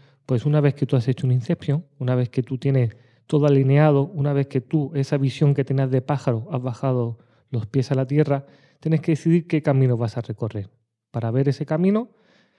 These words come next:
eh, la dinámica de historia de usuario, pues, es muy fácil. Es un montón,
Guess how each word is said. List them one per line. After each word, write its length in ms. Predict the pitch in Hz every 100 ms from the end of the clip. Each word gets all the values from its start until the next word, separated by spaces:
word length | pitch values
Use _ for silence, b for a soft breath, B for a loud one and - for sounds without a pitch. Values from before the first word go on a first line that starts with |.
| b b -
eh, 320 | 151 120 120
la 100 | 117
dinámica 500 | 113 120 139 147 147 139
de 640 | 135 131 127 127 131 127
historia 400 | 120 - 139 139
de 80 | 131
usuario, 600 | - 160 170 165 185 -
pues, 460 | - 110 101 - - _ _ -
es 120 | 123
muy 180 | 110 110
fácil. 320 | 151 147 120
Es 240 | 120 - - _ -
un 260 | 156 147
montón, 520 | 135 131 123 143 135